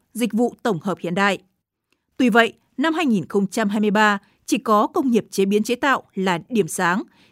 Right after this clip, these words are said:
chiếm hơn chín mươi chín phần trăm tổng vốn đầu tư. Thêm vào đó, phần lớn các dự án mới có vốn khủng đều đến từ các nhà đầu tư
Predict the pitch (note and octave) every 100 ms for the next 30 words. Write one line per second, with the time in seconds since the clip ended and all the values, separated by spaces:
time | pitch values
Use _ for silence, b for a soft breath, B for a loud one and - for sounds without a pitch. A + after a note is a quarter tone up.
0 | - B3 D4+ E4 C#4+ - D#4+ - C#4 -
1 | G#3 - G#3+ G3 A3 D3+ E3+ C4+ F#3+ G#3
2 | G#3 F#3 _ _ _ _ _ _ B3+ A3
3 | G3+ G3 F#3+ E4 b b - C#4+ B3 D4
4 | G#4+ - C4+ G#3 G3+ G#3 G#3+ F4 b _
5 | A#3 G#3 A3 D4 D#4 G#3+ B2+ b - C4
6 | B3 B3 E4 E4+ B3 - F4+ A3 G3+ F3
7 | E3+ A3+ G#3+